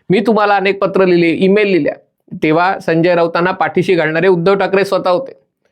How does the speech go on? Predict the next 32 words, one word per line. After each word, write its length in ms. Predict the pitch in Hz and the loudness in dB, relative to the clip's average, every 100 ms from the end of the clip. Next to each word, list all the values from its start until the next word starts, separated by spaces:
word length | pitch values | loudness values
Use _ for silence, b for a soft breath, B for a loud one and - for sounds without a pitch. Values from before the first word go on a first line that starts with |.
| _ _ _ - | _ _ _ -6
आणि 160 | 151 208 | -4 -2
त्याच्यामध्ये 600 | 196 170 196 196 185 214 | -2 0 0 2 2 0
ती 140 | 214 | 0
परिस्थिती 520 | 214 190 202 220 208 214 | -2 0 0 0 -2 0
कळवली 340 | 190 190 196 | 2 2 2
की 120 | 202 | 0
कशा 280 | 196 180 - | -2 -2 -2
प्रकारे 460 | 175 208 190 180 175 - _ _ | -2 -2 -2 -2 -4 -8 _ _
स्वप्ना 320 | - 165 190 190 | -6 -2 0 -2
पाटकरांचा 540 | 180 - 175 165 190 | -2 -2 -2 0 0
पाठलाग 400 | 190 175 196 214 | -2 0 0 0
केला 260 | 208 190 185 | 0 0 2
जात 140 | 175 | 0
होता, 220 | 175 135 - b b - | -2 -4 -6 b b -6
त्यांना 180 | 147 180 | -2 -2
धमकावलं 500 | 170 170 208 214 202 | -2 -2 0 2 2
जात 200 | 190 185 | 0 -2
होतं, 200 | 165 160 | -2 -2
त्यांना 180 | 170 | -2
काम 280 | 190 190 220 | -2 -2 -2
करून 260 | 220 214 214 | -2 0 2
दिलं 180 | 202 196 | 2 2
जात 180 | 196 | 0
नव्हतं, 260 | 196 170 175 | 0 0 0
त्यांची 220 | 170 180 | 0 0
फिल्म, 280 | 190 208 208 | 0 0 0
त्यांचं 280 | 196 170 196 | 0 0 0
पिक्चर 380 | 196 180 240 226 | -2 -2 0 0
बंद 260 | 220 214 | 0 -2
पाडण्यात 400 | - 196 196 185 | -2 0 0 0
आला 140 | 180 180 | 0 0
होता, 160 | - | -4